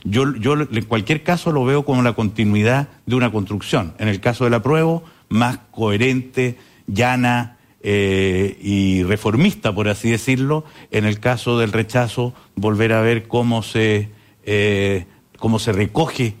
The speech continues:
a, buena parte de lo acontecido y cómo se vuelve a darle continuidad. Creo que son los retos con los que nos vamos a encontrar.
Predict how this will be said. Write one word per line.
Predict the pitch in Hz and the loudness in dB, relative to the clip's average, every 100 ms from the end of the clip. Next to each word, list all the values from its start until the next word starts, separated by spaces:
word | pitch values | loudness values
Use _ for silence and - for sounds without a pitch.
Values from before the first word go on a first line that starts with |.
| _ | _
a, | 113 - | -6 -4
buena | 104 90 110 117 110 | -4 0 2 2 2
parte | 120 107 120 | -2 -2 -2
de | 110 | 0
lo | 107 | 2
acontecido | 104 107 90 104 - 120 127 143 - - | 0 -2 -2 -4 0 2 2 0 -4 -12
y | - 90 | -10 -4
cómo | 110 117 | 0 0
se | 110 98 | 0 0
vuelve | 104 110 107 117 110 | 0 0 0 0 0
a | |
darle | 101 104 107 | 0 2 0
continuidad. | 110 104 117 156 165 87 - - | 0 -2 0 2 2 0 -8 -8
Creo | 110 123 | -2 0
que | 120 | -2
son | - 131 | -2 0
los | 117 | 0
retos | 113 139 147 | 0 0 -2
con | - 143 | -4 -4
los | 135 | -2
que | 139 | 0
nos | 135 | 0
vamos | 139 139 | 0 0
a | 135 | 0
encontrar. | 139 143 156 85 | -2 -2 -2 -4